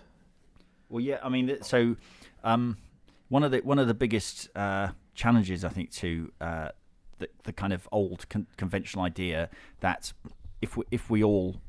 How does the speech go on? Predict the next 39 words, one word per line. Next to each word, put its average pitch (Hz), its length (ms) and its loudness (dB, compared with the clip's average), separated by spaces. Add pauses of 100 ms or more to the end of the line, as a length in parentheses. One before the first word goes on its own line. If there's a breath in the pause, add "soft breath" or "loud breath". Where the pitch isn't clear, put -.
behaved 92 540 0
in 90 140 -2
our 80 100 0
self-interest, 85 760 -2
we'd - 120 -6
be 85 80 -6
better 78 300 -4
off. - 260 -12 (140)
You - 80 -10
know, 76 120 -8
the 82 60 -10
kind 92 160 -2
of - 180 -6 (260)
traditional 82 540 -6 (420 loud breath)
view 117 220 6
that 98 200 0 (200)
follow-, 127 260 4
everyone 120 320 4
following 110 300 2
their, 95 160 2
their 92 220 -2
self-interest 92 840 -2
will 98 320 -2
all 98 200 -2
gradually 92 400 0
push - 240 2
us 80 100 -6
towards 87 300 -6
a 98 60 -4
world 90 280 0
where 90 160 -2
we're 95 80 0
all 92 320 -2
better 95 300 2
off, 78 340 0
right? 85 300 -6
That's 104 260 -2
kind 98 220 2
of, 92 80 -2